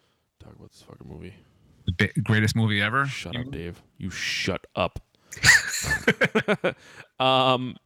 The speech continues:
Speaker 1: uh, I didn't get a chance to really fully understand this, so Corey, I'm gonna lean on you. But Doug Bradley
Speaker 3: Speaking
Speaker 1: talks
Speaker 3: of the
Speaker 1: about
Speaker 3: greatest movie ever,
Speaker 1: Pinhead.
Speaker 3: yeah, uh,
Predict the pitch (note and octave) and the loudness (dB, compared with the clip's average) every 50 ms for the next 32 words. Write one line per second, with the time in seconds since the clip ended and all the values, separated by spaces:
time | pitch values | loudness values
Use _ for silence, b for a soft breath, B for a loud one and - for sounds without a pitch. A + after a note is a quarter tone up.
0 | _ - G#2 F2 D#2+ C#2+ C2+ C2 A#1+ _ _ _ _ _ _ _ _ _ _ _ | _ -16 -14 -14 -14 -16 -18 -20 -20 _ _ _ _ _ _ _ _ _ _ _
1 | _ _ _ _ _ _ _ _ _ - - - - B2 D3+ A#2 - - _ _ | _ _ _ _ _ _ _ _ _ -20 -12 -8 -6 -4 -2 -4 -4 -6 _ _
2 | _ - - A#2+ A#2 A2 G#2 - - G#2 F#2+ F#2+ F#2+ - - F#2+ F2+ F2+ E2+ F2 | _ 0 4 6 6 6 4 2 2 0 0 0 0 -2 -4 -2 -2 0 -2 -2
3 | E2+ - - F#2+ F2 F2 F2 E2+ E2+ E2+ - - F2+ F2 F2 F2 - - - F#2 | -4 -4 -4 -4 -4 -4 -4 -6 -8 -8 -8 -8 -8 -6 -6 -6 -6 -6 -8 -6
4 | - - A2+ A2 A2 A2 A#2+ B2+ A#2+ G2 F#2 F#2+ F#2+ F2+ F2 F2 F2+ F2+ F2+ F2 | 0 2 4 6 6 6 4 2 2 0 0 0 0 0 0 0 0 0 0 0
5 | F2 F2 - - C3+ D3 C#3 A2 F#2+ F#2+ F2+ F2+ F#2+ A#2 C#3+ E3+ F3+ F#3 - - | 0 -2 -2 0 0 2 2 2 0 0 0 -2 -2 -2 -2 -2 -2 -2 -2 -4
6 | - - - - C#3+ C#3+ D3 C3 C#3 C#3+ C#3+ - - D3 G3+ A3+ - A3+ A3 G3 | -6 -8 -6 -2 0 0 0 2 2 2 2 2 2 2 2 2 2 2 2 2
7 | F#3 D3 F3 F3+ F3+ E3+ - G3 F#3 F3+ F#3+ A3 G3 D3 G#2+ G2+ G#2 C3 E3+ F3+ | 2 2 2 2 2 0 2 2 2 2 4 2 2 2 2 2 2 2 0 -2
8 | - - - C#3 B2+ C3 C#3+ G#2 F#2+ G2+ G#2 G#2+ - - B2+ B2 B2+ B2+ B2+ | -6 -6 -2 0 2 4 4 4 4 4 4 2 2 2 2 4 4 4 4